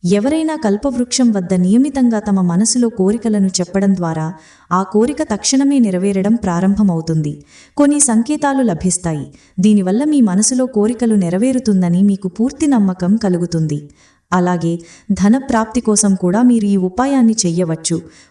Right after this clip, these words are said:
ఒకవేళ మీరు నియమితంగా ఈ ఉపాయాన్ని అంటే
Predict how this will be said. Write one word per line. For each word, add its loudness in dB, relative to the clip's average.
ఒకవేళ 2
మీరు 2
నియమితంగా 0
ఈ 4
ఉపాయాన్ని 0
అంటే -2